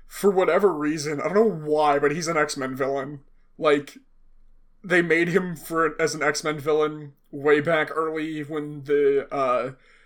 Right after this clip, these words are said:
rebooted X-Men series came out with Giant Says X-Men one. They introduced Nightcrawler and Colossus and Storm and the International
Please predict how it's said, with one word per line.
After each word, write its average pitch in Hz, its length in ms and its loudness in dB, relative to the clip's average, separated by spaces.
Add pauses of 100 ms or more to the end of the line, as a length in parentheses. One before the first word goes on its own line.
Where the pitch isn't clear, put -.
(160)
rebooted 156 540 -2
X-Men 147 380 -2
series 147 320 -4
came 147 240 -4
out 139 180 -4
with 143 140 -4
Giant 139 260 -2
Says 139 220 -2
X-Men 143 340 -6
one. 147 300 -4
They 143 140 -2
introduced 143 580 -8 (500)
Nightcrawler 147 580 2
and 147 80 -6
Colossus 143 460 -6
and 135 140 -8
Storm 143 420 0
and 143 140 -8
the 139 160 -6
International 143 800 -4